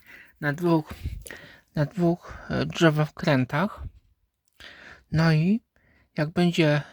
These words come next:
powiedzmy, jakieś po-, popchnięcie w kierunku przeciwnym, to one wtedy się wyłamią. Że tutaj muszę drugą nóżkę zrobić.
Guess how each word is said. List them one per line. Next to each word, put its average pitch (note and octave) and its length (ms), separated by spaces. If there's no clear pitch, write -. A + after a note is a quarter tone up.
powiedzmy, D3+ 640
jakieś C#3+ 440
po-, - 280
popchnięcie E3 720
w - 100
kierunku D#3+ 720
przeciwnym, D#3+ 760
to - 100
one D#3+ 160
wtedy D#3+ 360
się D#3+ 220
wyłamią. C#3 600
Że - 160
tutaj F3+ 500
muszę F#3 260
drugą F3+ 400
nóżkę C3+ 440
zrobić. C3+ 680